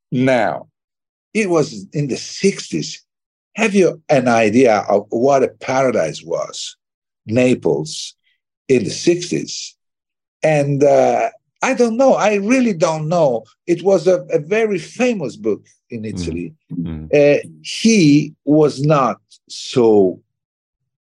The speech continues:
Speaker 1: um, he wrote other books, yes, but he was living his elegant way of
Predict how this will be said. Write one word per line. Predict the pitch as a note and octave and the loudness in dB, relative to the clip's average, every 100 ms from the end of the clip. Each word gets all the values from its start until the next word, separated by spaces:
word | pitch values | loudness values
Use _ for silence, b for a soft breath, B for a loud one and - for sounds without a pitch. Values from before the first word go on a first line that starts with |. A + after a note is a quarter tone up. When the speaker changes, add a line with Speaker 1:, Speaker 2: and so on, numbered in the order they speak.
| _ _ - | _ _ 0
Speaker 1:
um, | G#2 G#2+ G2 G2 F#2 F#2+ - - - _ _ _ _ _ | 2 4 4 2 -2 -8 -20 -20 -20 _ _ _ _ _
he | G3 | -2
wrote | E3 E3 D#3+ D#3 - | 2 2 2 -4 -4
other | C#3+ C3+ | -2 0
books, | C3 D#3+ F3+ D3 C3 - | 0 0 2 0 -4 -12
yes, | D#3 D3 C3+ | -4 -4 -4
but | - - | -8 -8
he | E3+ | -6
was | D#3+ C3+ A#2+ C3 | -4 -6 -6 -4
living | C3 C3 C3 B2 A#2+ G#2+ G#2+ _ | 0 0 2 0 -2 -6 -16 _
his | - B2 A#2 G2+ - _ _ _ - | -2 0 0 -2 -14 _ _ _ -2
elegant | D3 C3+ B2 A#2 G#2+ G#2 - _ | 2 4 4 2 -2 -6 -18 _
way | B2+ B2 A2+ | 2 2 2
of | G2+ | -2